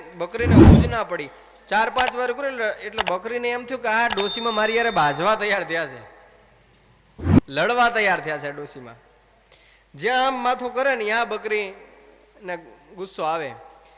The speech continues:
અને પાછું થાંભલો નજીક એટલે બકરીને સરળતા પડે જોડે આવવામાં ડોશીમાં જોડે. જ્યાં માથું આમ કરે ને અને ત્યાં બકરી ભીટું મારે. બે,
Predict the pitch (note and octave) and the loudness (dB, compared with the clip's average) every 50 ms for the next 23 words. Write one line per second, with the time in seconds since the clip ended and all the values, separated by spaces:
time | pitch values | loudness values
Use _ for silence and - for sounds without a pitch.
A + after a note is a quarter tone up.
0 | - _ _ - D3+ D#3 C#3+ E3+ F3 - G3 D#3 - D#3 C3+ C3 B2+ C#3 E3 G3+ | -20 _ _ -12 -12 -8 -6 -8 -8 -8 -10 -12 -10 -8 -8 -8 -6 -4 -4 -2
1 | G#3+ G#3+ A3+ A3+ A#3 B3+ A3 - - - - - - - - - _ _ - D#3+ | -2 -2 -2 -2 -4 -6 -8 -10 -14 -20 -20 -20 -20 -20 -20 -20 _ _ -16 -12
2 | D3+ D3+ D#3+ F3 F#3+ F#3 A3 A3 A#3+ A#3 A#3+ A#3+ A3+ A#3 A#3+ A#3+ B3 A#3+ A#3 B3 | -10 -6 -4 -4 -4 -4 -4 -4 -4 -2 -2 -2 -2 -2 -2 0 -2 0 0 0
3 | A#3+ A#3 A#3+ A#3+ A#3 G#3 G3+ A3 A3+ A3+ A3 A3 A3 A3+ A3 A3 G#3+ G#3 G3+ G3 | 0 0 0 0 -2 0 0 0 0 2 2 2 2 0 0 -2 -2 -2 -4 -4
4 | G#3 F#3+ - G#3+ G3 F#3 F3 E3 E3 D3 C#3 B2+ - - - - - - _ _ | -6 -6 -6 -6 -6 -6 -6 -4 -6 -6 -6 -8 -12 -16 -20 -20 -20 -20 _ _
5 | _ - _ _ - - - _ _ _ - C3 D3+ F3+ A3 B3+ C#4 C4+ B3+ B3 | _ -20 _ _ -20 -20 -20 _ _ _ -12 -6 -2 0 2 2 2 2 2 0
6 | C4 C4 B3+ B3+ B3+ C4 C4 B3+ A#3+ - A#3 C4+ C#4+ C#4+ C4 A#3 F#3 E3 D#3 D3+ | 0 0 0 0 0 2 2 0 -2 -2 -2 0 2 4 4 2 2 0 -2 -6
7 | - - - - - - F#3 F3+ F#3 F3 - B3 C#4+ D4+ D4 C#4+ C#4+ C#4+ C4+ C#4 | -10 -16 -18 -14 -6 -4 -2 0 0 0 2 4 4 4 4 4 4 2 2 2
8 | B3+ G3 F3+ G3+ G3+ A3+ A#3 A3 A3 A3 A#3 - G#3 D3+ B2 - - - - - | 2 2 2 0 0 0 0 0 2 2 2 2 0 -2 -4 -8 -16 -18 -20 -20
9 | - - - - - - - _ _ _ _ _ _ _ _ _ _ _ - E3 | -20 -20 -20 -20 -20 -20 -20 _ _ _ _ _ _ _ _ _ _ _ -6 -2
10 | F#3+ A#3+ | 0 0